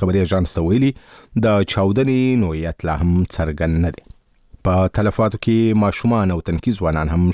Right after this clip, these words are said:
شامل دي. هسکه مینه د جلال آباد ښار په پنځوس کیلومترۍ کې پرته ده. د ننګرهار د ولایتي شورا یو غړي سهراب قادري رسنیو ته ویلي چې د مړو شمیر ښایي زیات شي، ځکه هغه وخت لا هم تر خاورو او ډبرو لاندې ځینې لمونځ کوونکي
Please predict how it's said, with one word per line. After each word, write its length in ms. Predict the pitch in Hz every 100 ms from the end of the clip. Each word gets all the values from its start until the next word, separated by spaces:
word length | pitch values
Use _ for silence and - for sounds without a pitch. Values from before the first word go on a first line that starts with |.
| -
شامل 340 | 95 - 73 73
دي. 80 | - _ - - - - -
هسکه 200 | 98 101
مینه 240 | 101 101
د 160 | 98 98 87
جلال 240 | 92 92
آباد 160 | 92 98
ښار 180 | 117 120 123
په 180 | 98 85
پنځوس 340 | 90 85 87 -
کیلومترۍ 460 | 85 82 87 95 76 -
کې 80 | -
پرته 220 | 76 - -
ده. 80 | - 87
د 120 | 95 95
ننګرهار 380 | 92 87 92 92
د 100 | 90
ولایتي 320 | 87 85 113 -
شورا 200 | 107 107
یو 80 | 107 101
غړي 360 | 113 117 117 -
سهراب 400 | 95 92 98 - 95
قادري 300 | 87 107 120
رسنیو 340 | 110 117 120 120
ته 60 | 120
ویلي 180 | 127 -
چې 80 | 151 - - - - -
د 40 | 139 131
مړو 160 | 139 139
شمیر 240 | - 127 -
ښایي 220 | 110 95 82
زیات 320 | 104 110 -
شي، 140 | - 131
ځکه 240 | 117 - 120 110 107
هغه 160 | 98
وخت 400 | 95 101 - - 98 92 98
لا 80 | 110 113
هم 120 | 110
تر 160 | - 90
خاورو 400 | 95 87 87 80
او 20 |
ډبرو 380 | 80 85 82 87
لاندې 560 | 92 110 117 117 87
ځینې 180 | 87 80
لمونځ 220 | 76 76 - 87
کوونکي 480 | 82 85 - 104